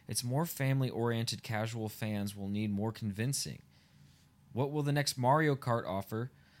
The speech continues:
that will, uh, that they, that they are currently not getting from the current one, for example?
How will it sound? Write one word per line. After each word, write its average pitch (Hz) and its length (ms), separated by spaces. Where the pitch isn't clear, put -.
that 131 180
will, 139 240
uh, 131 100
that 131 200
they, 127 360
that 123 220
they 117 160
are 113 300
currently 123 540
not 120 340
getting 107 500
from 113 200
the 110 80
current 165 340
one, 98 220
for 90 160
example? 82 600